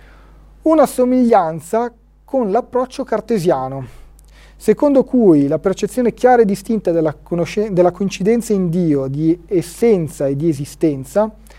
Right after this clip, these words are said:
sarebbe appunto la prova sillogistica della sua effettiva esistenza. Quindi è interessante vedere come per certi aspetti Scoto è un po' l'antecedente, insomma, in qualche modo, eh,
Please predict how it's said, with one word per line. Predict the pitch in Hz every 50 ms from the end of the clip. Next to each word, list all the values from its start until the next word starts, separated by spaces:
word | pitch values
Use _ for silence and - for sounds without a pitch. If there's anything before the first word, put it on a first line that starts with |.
| -
sarebbe | - - 262 262 247 208 185
appunto | 180 - 254 220 - 185
la | 175 175
prova | 180 226 220 190 175
sillogistica | 165 - - 240 226 240 254 214 190 202 196 - - 220 - 247 226
della | 202 185 175
sua | - - 180
effettiva | 175 - 185 - - 156 143 147
esistenza. | 143 143 135 - - 135 127 123 117 - - 127 123 - - - - - - - - - - - - -
Quindi | - 233 196
è | 185
interessante | 185 180 - 214 233 214 - 277 247 - 220
vedere | 202 196 185 185 170 160
come | 165 - 202 185 160 151 135 - - - - - - - - - - - - - -
per | 208 226 220
certi | 220 - 233 214 226 240
aspetti | 214 - - 208 180 156 - - 160
Scoto | - - - - - - 214 190 165 156 143 - 214 226 254 269 226 - - - - _ _ _ _ _ - - - - - - _ - _ - - - - - - - - - - _ -
è | - 247
un | 254 247 226 -
po' | - 254 240 214 175 151 131 - - _ _ _ _ _ _ _ -
l'antecedente, | - 160 190 220 233 - - 226 - - 214 170 170 208 226 202 170 143 - 156
insomma, | 143 147 143 - 202 185 180 165
in | 160 156
qualche | 151 - 185 180 185 196
modo, | 190 202 214 226 214 190 190 185 175 175 - - - - - -
eh, | - 175 170 160 156 156 156 151 151 151 156 156